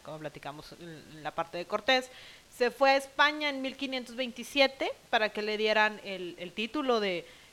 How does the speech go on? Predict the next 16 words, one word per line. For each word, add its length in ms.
está 240
bien 160
largo, 300
gobernador, 680
capitán, 560
coronel 600
y 80
adelantado 680
de 80
Guatemala. 580
Sí, 160
sí 100
lo 140
tuve 160
que 100
leer. 220